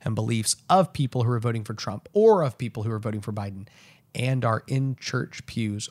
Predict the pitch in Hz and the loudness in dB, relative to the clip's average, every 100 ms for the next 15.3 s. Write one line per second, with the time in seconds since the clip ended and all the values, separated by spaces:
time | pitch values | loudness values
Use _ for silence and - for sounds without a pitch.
0 | - 107 104 107 110 - 110 98 98 101 | -10 -10 -8 -6 -6 -6 -8 -8 -8 -6
1 | 101 - - - - - - - - - | -2 -2 -4 -10 -20 -20 -20 -20 -4 -2
2 | - 131 127 151 139 139 113 147 139 113 | 0 0 2 2 2 0 0 0 0 -2
3 | 131 117 - 120 - 117 113 110 - - | -2 -2 -2 -4 -4 -4 -4 -4 -8 -2
4 | 123 131 120 117 123 127 127 110 - _ | 2 2 2 2 4 4 2 -2 -14 _
5 | - 117 117 123 113 113 117 123 117 - | -8 -4 -2 -2 -4 -2 -2 -2 -6 -4
6 | 113 113 117 117 110 104 104 - 117 120 | -2 0 2 2 0 -4 -6 -6 -4 -2
7 | 120 117 117 117 113 - - - - - | -2 -2 -2 -2 -2 -2 -2 -4 -6 -20
8 | - - 117 123 123 120 - 117 - 127 | -18 -2 0 2 0 -2 -4 -8 -6 -4
9 | 120 - - - - - - _ _ _ | -2 -4 -8 -8 -8 -8 -10 _ _ _
10 | _ - 113 - - 135 - - 110 110 | _ -10 -8 -8 -2 -2 -2 -6 -6 -2
11 | 113 113 113 107 - 110 - - - - | -2 -2 -2 -4 -4 -6 -6 -8 -10 -8
12 | 117 117 113 117 - 113 - - - 156 | -6 -4 -4 -8 -10 -8 -4 -4 0 2
13 | 165 143 104 110 _ _ _ _ _ - | 4 2 0 -6 _ _ _ _ _ -8
14 | 131 165 160 156 175 170 160 147 131 175 | 0 0 0 -2 -2 0 0 0 -2 -4
15 | - - - | -4 -12 -18